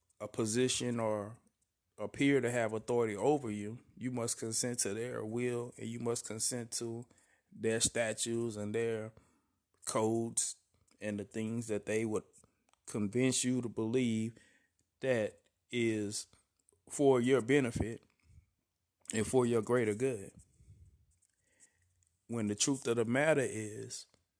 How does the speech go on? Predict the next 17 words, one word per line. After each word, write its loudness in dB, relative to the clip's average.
the -4
authority 6
resides 0
within -2
you. 0
And -4
your 4
free 8
will 2
is -2
a 0
very 2
important 4
thing, -6
because -2
we -4
all 4